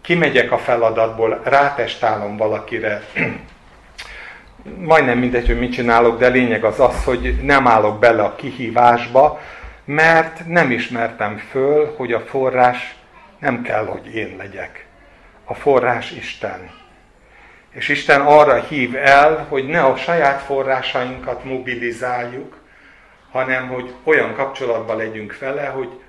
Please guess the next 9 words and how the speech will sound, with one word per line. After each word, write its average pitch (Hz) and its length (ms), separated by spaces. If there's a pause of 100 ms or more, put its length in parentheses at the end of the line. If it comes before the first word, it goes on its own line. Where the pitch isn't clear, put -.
(760)
ő 160 400
mobilizálhassa, 117 1120
amikor 113 420
mi, 113 280 (500)
minket - 360
kihívásokba 113 880
helyez 113 400
azokat 117 460
a, 101 240